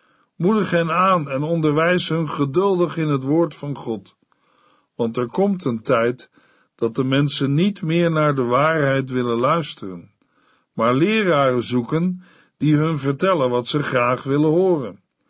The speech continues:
Zij zullen niet naar de waarheid luisteren, maar hun eigen dwaze ideeën volgen. Blijf kalm en wees niet bang om voor de Heere te lijden. Breng anderen tot Jezus Christus.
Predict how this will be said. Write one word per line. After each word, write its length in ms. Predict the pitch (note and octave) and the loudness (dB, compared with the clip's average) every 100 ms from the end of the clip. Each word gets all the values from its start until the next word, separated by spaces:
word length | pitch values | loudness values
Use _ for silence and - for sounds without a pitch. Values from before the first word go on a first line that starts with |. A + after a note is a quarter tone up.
| _ _ _ _ _ | _ _ _ _ _
Zij 380 | - - F#3 F#3+ | -8 0 2 2
zullen 400 | D3+ F3 E3+ E3 | 2 2 2 4
niet 260 | F3+ F#3+ F3+ | 2 2 -2
naar 220 | C#3+ C3 | -2 0
de 60 | B2+ | 0
waarheid 640 | B2 B2+ B2+ A2 A2+ A2 | 2 2 2 0 -4 -4
luisteren, 720 | A#2 A2 G#2+ - - F#2 F2+ - _ _ _ | -2 0 -2 -6 -10 -10 -10 -14 _ _ _
maar 200 | B2 B2+ | 0 2
hun 180 | C3 D3 | 2 0
eigen 500 | C#3+ D#3 D#3+ C3+ A#2+ | 0 0 0 -2 -2
dwaze 500 | B2 D3+ D#3 C#3 C3+ | 0 2 0 0 -2
ideeën 540 | C3 C3 E3 G3 C3 | -4 -2 -2 0 -4
volgen. 680 | G2+ G2+ G2 F2+ F2+ F2+ - _ _ _ _ _ _ _ | -4 -6 -6 -8 -14 -20 -20 _ _ _ _ _ _ _
Blijf 400 | A2 C3 E3 - | -2 0 0 -2
kalm 520 | - C#3 D3+ E3 E3 _ _ _ _ | 0 2 2 -2 -10 _ _ _ _
en 200 | A#2 A#2 | -6 0
wees 320 | A#2+ C3 B2 | 2 0 0
niet 240 | F3 F3 | 0 0
bang 340 | C3+ D#3+ F3+ E3+ | 0 0 0 -4
om 200 | D3 C3+ | -4 -2
voor 220 | C3 C3+ | 0 0
de 100 | B2+ | 2
Heere 420 | B2+ E3 E3+ E3 | 4 4 2 0
te 160 | D3+ E3+ | 0 0
lijden. 520 | E3 D3+ A#2+ F#2+ - _ _ _ _ _ _ _ _ _ | 2 2 -2 -4 -12 _ _ _ _ _ _ _ _ _
Breng 360 | B2+ D#3+ E3 | 0 0 -2
anderen 480 | D3+ E3 F#3+ F3 E3 | -2 0 2 2 2
tot 240 | D3 D3 C3 | 2 -2 2
Jezus 540 | C#3 D3 A#2+ A#2 - | 2 2 0 -2 -4
Christus. 760 | - D#3 D3 - F#2+ - - | -2 -4 -4 -8 -10 -10 -12